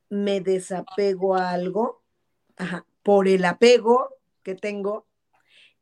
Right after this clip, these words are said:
el universo, la energía, la vida, llámenle como quieran, nos obliga a hacerlo. De una manera,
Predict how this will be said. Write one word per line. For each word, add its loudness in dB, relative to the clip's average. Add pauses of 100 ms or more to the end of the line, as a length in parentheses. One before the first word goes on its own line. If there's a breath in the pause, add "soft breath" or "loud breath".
(140)
el -6
universo, -4
la -4
energía, 0
la -4
vida, 0
llámenle 4
como -14
quieran, 2 (520 soft breath)
nos 4
obliga 2 (560)
a -8
hacerlo. -10 (380 loud breath)
De 4
una 6
manera, 2